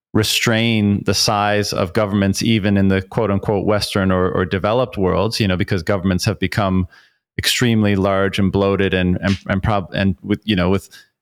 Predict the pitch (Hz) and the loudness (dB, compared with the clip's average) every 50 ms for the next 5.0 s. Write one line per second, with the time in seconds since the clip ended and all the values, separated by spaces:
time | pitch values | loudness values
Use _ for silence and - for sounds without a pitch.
0 | _ - 113 110 - - - 117 101 101 - - - 120 110 101 98 104 113 120 | _ -4 -4 -2 -2 -2 0 0 0 -2 -4 -4 -2 -2 0 0 0 0 0 0
1 | 110 101 98 - 107 98 95 95 95 95 95 98 95 95 92 - 110 90 92 95 | 0 -2 -2 -2 -2 0 0 0 0 0 0 0 0 -2 -2 -2 -2 -2 0 -2
2 | 95 - - 101 - - - 104 95 92 95 95 95 - - - - - 104 101 | -2 -2 -4 -4 -4 -2 -2 0 0 2 2 0 0 0 -2 -2 0 0 0 0
3 | 98 - 104 95 95 - - 113 - 95 95 87 - 98 98 107 117 117 101 95 | 0 0 -2 -2 0 0 0 0 0 0 0 0 2 2 2 2 2 2 2 2
4 | 95 101 107 110 110 104 95 95 - - - 101 92 - - - 110 104 95 | 2 2 2 2 2 0 0 -2 -2 -2 -4 -4 -4 -4 -4 -2 -2 -2 -2